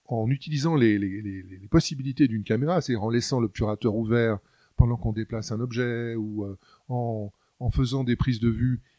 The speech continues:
image par image avec un moteur pas à pas qui va déplacer une structure comme, comme les plateaux des, des panneaux de verre de la, de dispositif dont je parlais tout à l'heure,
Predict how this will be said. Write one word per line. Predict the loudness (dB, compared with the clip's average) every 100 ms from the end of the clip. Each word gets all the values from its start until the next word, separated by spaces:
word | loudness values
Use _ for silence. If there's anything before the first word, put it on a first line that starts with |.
| _
image | -2 0 2 0
par | 0 -2
image | -2 -2 0 0
avec | 0 -2
un | -2
moteur | -2 0 -2
pas | -2 -2 -2
à |
pas | -2 -2 -2
qui | -6
va | -6
déplacer | -6 -6 -6 -6 -6
une | -6
structure | -6 -6 -4 -4
comme, | 0 -2 -2 -6
comme | -2 -2
les |
plateaux | -2 -4 -4 -6 -6
des, | -8 -10 -14 _ _ _
des | -8
panneaux | -2 -2 -2
de | -4
verre | -2 -2 -2 -6
de | -6
la, | -6 -10 -16 -20 -14
de | -14
dispositif | -12 -10 -10 -8 -10
dont | -10
je | -8
parlais | -8 -8
tout | -8 -2
à |
l'heure, | 0 0